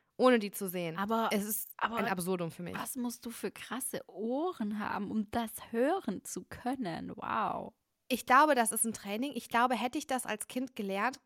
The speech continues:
Speaker 1: wäre ich eine Kandidatin gewesen, das kann ich jetzt sehr leicht sagen, aber ich glaube es wirklich, die das hätte lernen können, weil ich im Dunkeln zum Beispiel noch nie was gesehen hab. Und ich orientiere mich tatsächlich ja auch draußen super viel übers Gehör. Und wenn ich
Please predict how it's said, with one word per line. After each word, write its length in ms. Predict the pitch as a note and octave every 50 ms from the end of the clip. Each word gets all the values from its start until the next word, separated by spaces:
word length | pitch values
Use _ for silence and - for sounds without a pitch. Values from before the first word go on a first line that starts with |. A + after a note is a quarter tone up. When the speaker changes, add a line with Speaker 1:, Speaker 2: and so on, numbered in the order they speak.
| _ _
Speaker 1:
wäre 320 | - G3+ - A3+ A#3+ B3 C4 -
ich 120 | A#3+ -
eine 80 | B3+ A#3
Kandidatin 600 | - - A#3 A#3 A3 G#3+ G#3 G#3+ A3 - A#3+ A3+
gewesen, 560 | - G#3+ G#3 G#3+ G#3+ G3+ A3 A3 A3 G#3+ A3
das 120 | - - -
kann 160 | - F3 D#3+
ich 140 | D#3+ - -
jetzt 140 | D3 -
sehr 100 | - C#3+
leicht 260 | C#3 C#3 C#3 C#3+ - -
sagen, 300 | E3 D#3 F3 A#3 C#4 B3+
aber 120 | A3 G3
ich 100 | F#3+ -
glaube 200 | - F3+ E3+ E3+
es 120 | E3 - -
wirklich, 280 | F#3 F#3 - A3+ G#3+
die 120 | - - G3
das 160 | - - -
hätte 140 | E3+ - E3
lernen 280 | E3 D#3 D3 D#3 D3+
können, 260 | D3 - D#3 E3+ A#3 - - _ _ _ _ _ _ - - - - - - - - _ _ _ -
weil 260 | G#3 G#3+ G#3 G#3+ G#3+
ich 80 | G#3+ G3
im 120 | G#3 G3
Dunkeln 300 | G3 A#3 A#3+ - B3 G#3
zum 100 | - G3
Beispiel 260 | F#3 F3+ - - G3
noch 120 | G3 F3+ E3+
nie 140 | G3+ G3+
was 180 | F3+ D#3 - -
gesehen 380 | - D#3+ D#3 D#3+ D3+ D3+ - F3
hab. 180 | F#3+ - - - - - - - -
Und 180 | - B3 D4+ F#4 B4 - - _ _ _ _ _ _ _ _ _ -
ich 220 | A#3 A3 A3+ -
orientiere 540 | A3+ A3 A#3+ A3 G#3+ - C#4+ D#4+ E4 D#4+ C#4+
mich 200 | B3+ C4 B3+ -
tatsächlich 560 | - A#3+ A3 - - A#3+ A3+ - A#3 - -
ja 140 | A3 - - F#3+
auch 140 | F#3 - _ _ -
draußen 500 | F#3+ F3+ F#3 F3+ G3 A#3 A3+ - C4 A3+
super 240 | B3 A#3 - B3+ -
viel 160 | - - -
übers 280 | A3+ A#3+ B3 A#3 -
Gehör. 400 | - B3 A3+ A3 A#3+ B3 C4+ D4+ - _ _ _ _ _ _ _
Und 220 | - A3+ A3+ G#3+
wenn 120 | A3 A3 A3+
ich 180 | A#3 A3+ -